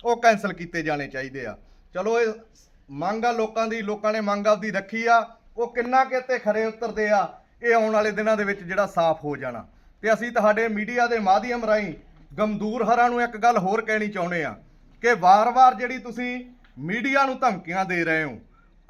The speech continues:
ਇੱਧਰੋਂ ਉੱਧਰੋਂ ਫੋਨ ਲਵਾ ਕੇ, ਉਹ ਇਸ ਕਰਕੇ ਧਮਕੀਆਂ ਦੇ ਰਹੇ ਆ ਕਿ ਮੀਡੀਆ ਵਾਲੇ ਸਾਥੀ ਜਿਹੜੇ ਆਮ ਲੋਕਾਂ ਦੀ, ਗਰੀਬਾਂ ਦੀ ਗੱਲ ਚੱਕ ਰਹੇ ਆ।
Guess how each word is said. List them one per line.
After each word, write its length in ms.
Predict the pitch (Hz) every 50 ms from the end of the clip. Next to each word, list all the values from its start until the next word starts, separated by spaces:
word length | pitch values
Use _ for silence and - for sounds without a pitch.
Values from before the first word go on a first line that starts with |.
| 175 202
ਇੱਧਰੋਂ 260 | 220 208 247 247 247
ਉੱਧਰੋਂ 340 | 247 214 240 254 247 240 240
ਫੋਨ 260 | 185 180 196 202 208
ਲਵਾ 260 | 208 214 220 226 214
ਕੇ, 360 | 214 220 233 226 226 220 220 - - _ - - _ _ -
ਉਹ 140 | 226 233 226
ਇਸ 160 | 233 233 220
ਕਰਕੇ 400 | 226 - 262 254 240 240 262 247
ਧਮਕੀਆਂ 440 | - 262 233 214 208 214 220 233 220
ਦੇ 200 | 180 214 208 208
ਰਹੇ 180 | 226 233 240
ਆ 40 | 240
ਕਿ 160 | 240 269 277
ਮੀਡੀਆ 400 | 233 214 220 220 247 262 269 269
ਵਾਲੇ 200 | 254 240 233 226
ਸਾਥੀ 380 | 214 214 202 190 190 - 214 214
ਜਿਹੜੇ 440 | 196 220 220 220 247 254 262 - - _ _ _ _ -
ਆਮ 360 | 202 214 233 247 262 262 254
ਲੋਕਾਂ 380 | 247 233 226 226 226 233 233 226
ਦੀ, 140 | 240 247
ਗਰੀਬਾਂ 400 | 202 175 208 214 214 170 190 220
ਦੀ 120 | 220 240 220
ਗੱਲ 280 | 165 185 185 185 214
ਚੱਕ 280 | 208 208 226 175 - -
ਰਹੇ 240 | 156 151 143 139 131
ਆ। 140 | 120 98